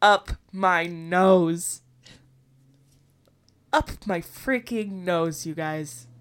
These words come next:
The horror, honestly. And then it hurt, but also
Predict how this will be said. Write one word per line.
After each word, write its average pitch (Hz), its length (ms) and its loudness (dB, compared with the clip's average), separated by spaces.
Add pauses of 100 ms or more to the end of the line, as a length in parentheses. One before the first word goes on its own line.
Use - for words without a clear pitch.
(2000)
The 185 260 4
horror, 170 720 2 (320)
honestly. 165 720 -2 (180)
And 226 200 2
then 247 600 -2 (260)
it 254 200 -4
hurt, 240 560 -8 (340)
but 240 140 2
also 240 440 -4